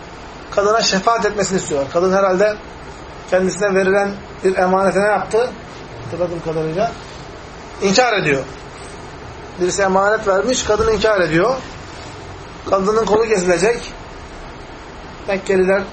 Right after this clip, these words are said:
Usame bin Zeyd'e diyorlar, "Git Peygamber Aleyhisselatü Vesselam'a da ne yap? Şefaatçi ol bu kadına." Yani de ki, "Bu kadını ne yapın? Affedin. Yani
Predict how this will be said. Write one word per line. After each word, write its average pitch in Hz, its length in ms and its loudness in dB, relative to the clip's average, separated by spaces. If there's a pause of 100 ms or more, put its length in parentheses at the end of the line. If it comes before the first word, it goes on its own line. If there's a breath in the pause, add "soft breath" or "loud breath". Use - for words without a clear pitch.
Usame 185 320 2
bin 185 80 2
Zeyd'e 180 260 2
diyorlar, 175 240 4
"Git 180 160 -6
Peygamber 175 440 2
Aleyhisselatü 170 340 0
Vesselam'a 170 400 0
da 180 200 0
ne 170 60 -2
yap? 170 140 2 (1600)
Şefaatçi 175 440 0
ol 147 160 0
bu 147 100 -4
kadına." 139 280 -2
Yani 156 220 2 (720)
de 208 80 4
ki, 185 160 2
"Bu 196 60 4
kadını 208 320 4
ne 214 60 4
yapın? 208 300 4 (1200)
Affedin. 196 280 -2 (1300)
Yani 165 120 -10